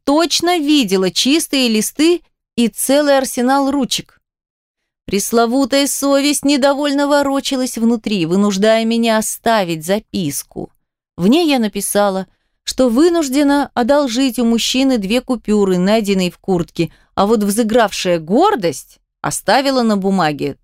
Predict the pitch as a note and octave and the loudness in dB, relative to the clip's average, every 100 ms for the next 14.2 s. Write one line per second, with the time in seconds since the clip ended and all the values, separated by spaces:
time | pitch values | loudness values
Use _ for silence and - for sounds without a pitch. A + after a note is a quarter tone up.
0 | _ - F4 G4+ G4 - B3 F#3 D#3 F3 | _ 0 2 2 0 2 2 2 -2 -2
1 | F#3+ G3 - E3+ E3 D#3 D3+ D3+ _ _ | -2 -4 -6 0 0 0 -4 -6 _ _
2 | _ _ _ _ _ _ _ _ _ _ | _ _ _ _ _ _ _ _ _ _
3 | - C4 - C4+ D4 C4 E3+ D#3 D#3 D3+ | 0 0 0 0 2 2 0 -2 -2 -4
4 | D3+ C3 _ _ _ - - F#3+ F#3+ G3+ | -6 -10 _ _ _ -16 -2 2 4 2
5 | G3 G3 F#3 F#3 F#3 F3 F3 E3+ E3+ A#3 | 0 -2 -2 0 0 0 0 0 2 0
6 | D4+ - _ _ _ G#3 G#3+ G#3 D#3+ D#3+ | 0 -6 _ _ _ 2 4 2 -2 -2
7 | B3+ F#4 D4 D#4 C4+ C4 B3+ G3 F3+ F3 | 0 0 0 0 2 2 2 -2 0 0
8 | E3+ G#3 G3 F#3+ - F3 - D#3+ D#3+ - | 2 0 0 -4 -6 -10 -6 -4 -2 -4
9 | - D3 C#3 _ _ _ _ _ _ _ | -8 -12 -14 _ _ _ _ _ _ _
10 | - F3+ A#3+ F4+ F#4 F4 E4+ F4+ E4+ D#4+ | -2 0 2 2 0 0 0 0 0 -2
11 | D#4+ D#4 D4 C#4 B3+ B3 C4+ D4 - A3 | 0 0 0 -2 0 2 2 -2 -4 -2
12 | A3+ A#3+ - G#3+ D#3+ - E3+ - D#3 D#3+ | -2 -2 -2 -2 -2 -6 -8 -2 -2 -2
13 | - G3 - E3 - F3 E3+ A#3 D4 B3+ | -6 -4 -2 -4 -4 -4 0 0 0 -2
14 | D3+ | -4